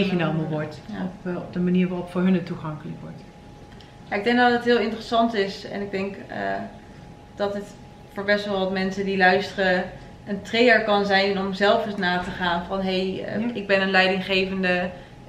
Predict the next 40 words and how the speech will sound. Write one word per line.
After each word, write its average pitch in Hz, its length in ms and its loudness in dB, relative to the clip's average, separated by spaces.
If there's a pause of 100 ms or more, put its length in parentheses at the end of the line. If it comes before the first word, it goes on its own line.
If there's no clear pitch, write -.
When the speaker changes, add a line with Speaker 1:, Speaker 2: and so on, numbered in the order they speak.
Speaker 2:
binnen 190 300 0
mijn 170 260 2
organisatie, 185 720 2
binnen 190 220 0
mijn 185 140 -2
bedrijf. 180 580 2 (260)
Eh, 95 360 -6
en 196 140 -4
hoe 196 180 -2
sta 190 200 0
ik 208 180 -4
er 208 120 0
nu 214 200 4
in? 196 280 0
En 190 100 -4
ik 196 140 -6
vind 202 160 -2
het 185 80 -4
wel 190 120 0
interessant 196 520 -4
om 190 120 -4
meer 190 220 2
die 190 100 -2
kant 208 280 0
op - 120 -6
te 175 80 -10
gaan." 180 380 -6 (360)
Heb 202 180 -2
je 220 60 -2
daarvoor 196 480 6
een, 190 160 0
eh, 190 120 -2
nog 190 160 -6
een 190 200 -2 (560)
tip 247 340 6
of 202 180 -2
een 196 400 -2 (340)
boek 254 340 2
of 196 160 0
een 202 220 -2